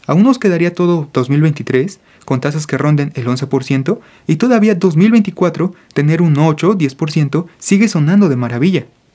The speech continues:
Luego, si la tasa se mantendrá estable, entonces, ¿qué plazo conviene más? Bien,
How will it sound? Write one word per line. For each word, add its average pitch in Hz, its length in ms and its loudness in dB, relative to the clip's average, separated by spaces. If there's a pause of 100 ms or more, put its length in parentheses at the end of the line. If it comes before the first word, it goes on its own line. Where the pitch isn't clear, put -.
(140)
Luego, 147 380 2
si - 180 0
la 131 160 -2
tasa 190 240 -2
se 170 120 -2
mantendrá 123 420 -2
estable, 151 460 -4 (260)
entonces, 165 520 0
¿qué 175 140 0
plazo 143 320 -4
conviene 120 380 -4
más? 135 260 -4 (240)
Bien, 123 240 0